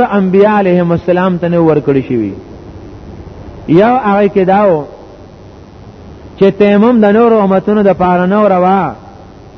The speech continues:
او زما د امت د پاره الله روا کو. یو دا. دویم دا دی چې مخکنو امتونو له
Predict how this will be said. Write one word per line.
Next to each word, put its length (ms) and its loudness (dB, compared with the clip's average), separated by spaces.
او 160 2
زما 360 0
د 60 0
امت 340 0
د 100 2
پاره 360 0
الله 300 -2
روا 300 0
کو. 200 -10
یو 280 2
دا. 280 -2
دویم 300 2
دا 220 2
دی 380 0
چې 40 4
مخکنو 680 0
امتونو 440 2
له 240 0